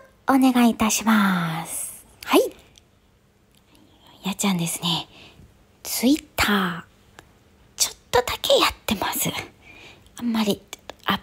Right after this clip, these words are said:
プできてません。すいません。それと、あと、こうですね、手話だとカメラの片手と指文字の「い」で、Instagram、Instagram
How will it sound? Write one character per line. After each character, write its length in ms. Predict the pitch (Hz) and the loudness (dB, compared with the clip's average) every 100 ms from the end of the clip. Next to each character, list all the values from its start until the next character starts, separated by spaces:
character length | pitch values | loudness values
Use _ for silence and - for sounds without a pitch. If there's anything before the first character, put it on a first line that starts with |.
| - | -6
プ 80 | 170 | -8
で 240 | - 190 | -4 4
き 60 | - | 6
て 300 | - - 170 | 6 4 2
ま 140 | 156 165 | -4 -4
せ 180 | - 165 | -4 -6
ん。 60 | |
す 160 | - - | -8 -8
い 40 | |
ま 180 | 160 151 | -10 -10
せ 160 | - - | -12 -14
ん。 60 | - _ _ _ - - - - - _ _ | -16 _ _ _ -20 -20 -20 -20 -20 _ _
そ 120 | - | -10
れ 160 | 170 165 | -8 -8
と、 100 | - | -6
あ 120 | 175 - - - - - | -8 -8 -18 -14 -12 -10
と、 100 | 160 160 - - - - - - - - - | -8 -8 -8 -12 -16 -20 -20 -20 -20 -20 -18
こ 80 | - | -14
う 20 | |
で 80 | 170 | -8
す 140 | 208 | 0
ね、 80 | 254 | 2
手 180 | - 190 | 2 0
話 180 | 175 165 | -2 -4
だ 80 | |
と 160 | - - - | -8 -12 -6
カ 160 | - | -2
メ 240 | 202 190 170 | 0 2 0
ラ 160 | 156 156 | -2 -2
の 300 | 180 185 - - - - - | 0 0 -2 -14 -20 -20 -18
片 320 | - - 160 | -16 -6 -6
手 180 | 156 165 | -4 -8
と 240 | - 254 - - | 2 2 2 -6
指 240 | - 170 | -4 -2
文 140 | 165 165 | 0 -2
字 140 | 160 | -2
の 100 | 160 - | -4 2
「い」 240 | 277 311 - - - | 4 4 0 -18 2
で、 260 | 302 - - - - - - - - - | 2 2 -2 -20 -20 -20 -20 -20 -14 4
Instagram、 1700 | 277 311 311 302 302 - - 269 - - - 277 247 226 208 190 170 - - - - - - - - | 6 8 8 6 2 -4 -4 -4 -4 -4 -2 0 0 0 -2 -2 -4 -12 -18 -18 -18 -20 -20 -20 -6
Instagram 880 | 190 185 185 185 180 - - 180 | 0 2 2 0 0 -2 -4 -6